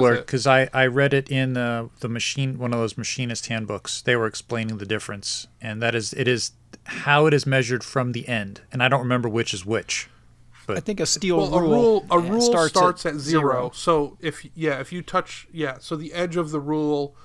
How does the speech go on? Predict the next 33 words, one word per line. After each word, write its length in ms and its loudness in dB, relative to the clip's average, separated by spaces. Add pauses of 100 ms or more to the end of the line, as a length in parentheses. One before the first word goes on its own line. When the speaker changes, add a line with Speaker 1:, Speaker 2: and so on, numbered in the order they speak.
(320)
Speaker 2:
starts 360 0
at 100 -6
zero 520 -4
and 140 -12
counts 300 -10
up. 320 -6 (260)
A 140 -8
ruler 720 0
will 160 -4
typically 380 -8
have 160 -8
a 60 -6
gap, 560 -6 (100)
so 200 -6
it'll 140 -6
have, 180 -4
like, 160 -10
a, 180 -6 (200)
a 80 -8
millimeter 560 -6
or 80 -8
two 480 -10 (640)
offset 560 -4 (380)
from 560 -6
the 180 -6
end. 300 -10 (100)
Speaker 1:
Hmm. 260 -4
Speaker 2:
And, 180 -6
and 160 -6
both 160 -2
have 160 -2
their 120 -2
place, 460 -10